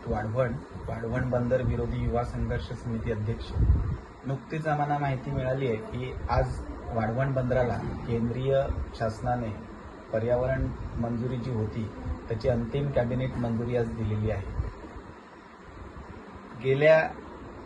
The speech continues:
सहा महिन्यापासून आम्ही पाहतोय की अनेक न्यायालयीन प्रकरणे न्यायप्रविष्ट असताना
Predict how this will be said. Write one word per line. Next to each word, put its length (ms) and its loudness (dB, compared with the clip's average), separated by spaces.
सहा 200 6
महिन्यापासून 560 4
आम्ही 200 4
पाहतोय 480 4
की 440 -4
अनेक 380 2
न्यायालयीन 600 0
प्रकरणे 560 6
न्यायप्रविष्ट 680 0
असताना 540 0